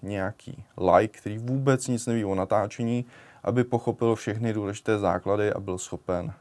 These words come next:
natáčet. Úvodní cena, za kterou to prodávám, je stejná, jako jsem prodával původní e-book a s tím nikdo neměl problém. Stojí pět set korun s tím, že, eh, po měsíci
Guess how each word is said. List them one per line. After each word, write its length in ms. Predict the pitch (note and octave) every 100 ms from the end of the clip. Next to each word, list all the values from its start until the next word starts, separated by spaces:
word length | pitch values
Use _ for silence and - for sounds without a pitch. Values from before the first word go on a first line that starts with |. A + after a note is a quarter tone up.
| -
natáčet. 560 | E2+ - F#2 - - -
Úvodní 420 | E3 F#3+ E3+ C#3+
cena, 320 | - G2+ A2+
za 100 | A#2+
kterou 200 | C3+ C3
to 80 | B2
prodávám, 340 | - A#2 A#2+
je 60 | A#2
stejná, 300 | - A2 A#2
jako 140 | A2
jsem 180 | A2 A2+
prodával 380 | G#2+ G2+ A2+ A2
původní 560 | - G#2 G#2+ A2 -
e-book 360 | G2 G#2 G#2 -
a 140 | G2
s 120 | G2 -
tím 120 | G2+
nikdo 220 | G2 G#2
neměl 240 | G2 F#2
problém. 560 | - G#2 A2+ A2 G#2+ A2 -
Stojí 400 | - G2+ G2+ F#2
pět 220 | F#2+ -
set 160 | F#2+
korun 340 | - G2+ G2+ F#2+
s 140 | - -
tím, 240 | G2 F#2
že, 120 | G2
eh, 360 | F#2 - - F#2+
po 140 | A2
měsíci 720 | A2 G#2 - G2+ - F#2+ F2+